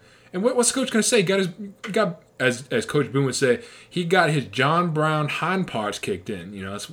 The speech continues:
it's, it was, it's, I don't know, it, it was great. It was a great moment. It's one of the great moments in the film. And after that, it was a big, you know, big victory. By that time, the Titans have won a whole bunch of games, and, you know, they're about to go, uh, celebrate. And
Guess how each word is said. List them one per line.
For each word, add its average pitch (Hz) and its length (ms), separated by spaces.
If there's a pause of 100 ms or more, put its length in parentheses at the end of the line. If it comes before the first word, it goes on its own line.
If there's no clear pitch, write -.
it's, - 260
it 127 40
was, 117 340
it's, 117 280
I 110 60
don't 101 180
know, 92 60
it, 110 180
it 143 60
was 131 140
great. 123 240
It - 20
was 139 120
a 156 40
great 123 180
moment. 95 220
It's 95 100
one 135 80
of 131 60
the 113 60
great 113 160
moments 110 280
in 104 60
the 92 80
film. 92 280 (840)
And 131 360 (1040)
after 156 240
that, 135 380
it 143 60
was 120 120
a 117 60
big, 123 320
you 120 80
know, 110 80
big 120 180
victory. 113 480
By 110 200
that 117 180
time, 117 240
the 107 40
Titans 113 360
have 107 80
won 110 120
a 107 40
whole 117 180
bunch 110 240
of 101 60
games, 104 400
and, 98 160
you 113 80
know, 107 60
they're 110 100
about 113 240
to 120 80
go, 110 320
uh, 104 80
celebrate. 113 580
And 104 220